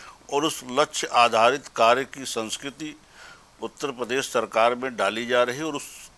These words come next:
उसी पे हम आगे काम करने जा रहे हैं। तो रही बात जो मुद्दे हम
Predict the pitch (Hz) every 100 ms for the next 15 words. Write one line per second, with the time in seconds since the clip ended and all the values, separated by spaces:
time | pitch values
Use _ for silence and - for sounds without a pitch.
0 | _ _ 117 147 143 151 127 147 117 113
1 | 123 - 104 87 90 85 85 80 78 -
2 | - - _ - - - - - - 135
3 | 135 139 - _ _ _ _ _ - 104
4 | 95 - 117 120 139 139 147 151 - _
5 | _ - - 135 151 127 117 104 139 147
6 | 135 131